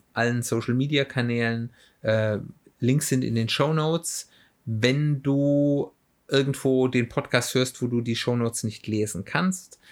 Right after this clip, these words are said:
ähm, bitte geh auf w w w punkt personal agility podcast punkt d e. Dort findest du für jede Folge einen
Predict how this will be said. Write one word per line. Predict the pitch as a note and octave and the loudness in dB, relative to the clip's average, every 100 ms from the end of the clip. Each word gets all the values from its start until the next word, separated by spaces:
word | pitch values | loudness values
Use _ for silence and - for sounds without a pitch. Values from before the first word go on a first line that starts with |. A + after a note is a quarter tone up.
| - - _ | -20 -20 _
ähm, | B2 A#2+ A#2 A#2 - _ _ _ - _ _ - | 0 2 0 -2 -8 _ _ _ -20 _ _ -16
bitte | - B2 C3+ | -6 -2 0
geh | B2+ C3 | 4 4
auf | A#2+ A2+ | 4 2
w | B2+ A#2+ | 0 2
w | A#2 | 2
w | B2 | 0
punkt | B2 B2+ A#2+ A2 | 0 0 -2 0
personal | B2 B2 B2+ A#2+ A#2+ - A#2+ A#2 A#2 - | 0 0 0 0 -2 0 0 0 -4 -6
agility | - A#2+ A#2 - A#2 A#2 A2+ G#2+ - B2 A2+ A#2 A2+ - | -2 0 0 -2 0 0 -2 -4 -6 -6 -2 -2 -2 -6
podcast | B2+ - - A2 - - | -10 -8 -4 -4 -6 -8
punkt | A#2 A2 - - | -6 -6 -10 -10
d | |
e. | - D3+ F3 F#3 - - _ - | -4 0 0 -2 -10 -20 _ -2
Dort | A#2+ B2+ B2+ | 0 0 0
findest | - A#2 A#2+ - | -2 0 0 -2
du | A#2+ | -2
für | A2+ | -2
jede | G#2+ A2+ A#2 | -2 -2 -4
Folge | - G#2+ G#2+ A2 - | -2 0 0 -4 -6
einen | G2+ G2+ | -8 -8